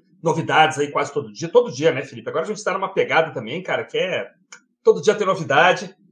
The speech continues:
Ah, tem os drops que podem aparecer a qualquer momento, temos aqui nossas colaborações,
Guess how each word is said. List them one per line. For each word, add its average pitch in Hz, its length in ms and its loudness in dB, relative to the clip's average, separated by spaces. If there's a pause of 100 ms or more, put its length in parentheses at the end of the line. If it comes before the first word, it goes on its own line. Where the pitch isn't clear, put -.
(400)
Ah, 185 600 10
tem 175 100 4
os 131 100 0
drops 214 280 6
que - 60 -10
podem 170 180 2
aparecer 175 240 -2
a - 40 -2
qualquer 185 240 0
momento, 208 560 2
temos 180 240 -4
aqui 160 160 0
nossas - 260 -2
colaborações, 190 1080 2